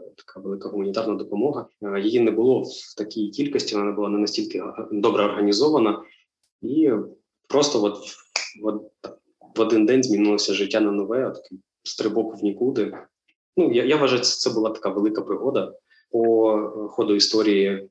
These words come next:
почали відсіюватися люди, які не змогли там, дом-, хтось не зміг домовитися, хтось не зміг сприйняти, хтось повернувся, хтось вирішив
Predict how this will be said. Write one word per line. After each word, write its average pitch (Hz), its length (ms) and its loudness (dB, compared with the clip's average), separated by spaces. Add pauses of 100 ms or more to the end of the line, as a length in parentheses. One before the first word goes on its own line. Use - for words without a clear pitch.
почали 113 300 4
відсіюватися 104 680 2
люди, 113 220 -2
які 95 180 -4
не 98 160 -2
змогли 98 300 -8
там, 92 200 -14 (400)
дом-, 131 320 0
хтось - 220 0
не 117 60 4
зміг 104 180 2
домовитися, 139 600 2
хтось - 320 -8
не 98 80 -4
зміг 95 180 -2
сприйняти, 113 760 0
хтось 104 200 -6
повернувся, 104 800 -2
хтось - 280 -8
вирішив 95 360 -6